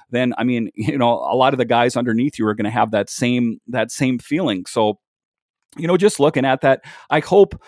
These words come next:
you know, taking a look at Lars Eller, if he, you know, if he doesn't have, find a role with the Washington Capitals, I wish him nothing but the best.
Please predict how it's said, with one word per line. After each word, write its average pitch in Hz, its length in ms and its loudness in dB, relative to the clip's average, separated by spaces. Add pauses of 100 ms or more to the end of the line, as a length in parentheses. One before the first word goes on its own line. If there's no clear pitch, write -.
(240)
you 143 80 0
know, 143 160 2
taking 175 320 -2
a 151 40 2
look 151 160 2
at 147 120 0
Lars 127 340 2
Eller, 117 320 2
if - 200 -8
he, 156 260 -6
you 131 100 -2
know, 123 200 -2
if - 180 -10
he 139 80 -4
doesn't 143 260 0
have, 139 240 -4
find 131 260 -2
a 151 40 0
role 117 260 2
with 135 80 -4
the 127 60 0
Washington 110 560 -2
Capitals, 113 520 -4
I 123 100 0
wish 156 220 -4
him 165 140 -4
nothing 147 300 0
but 165 160 -2
the - 80 -2
best. 101 420 -4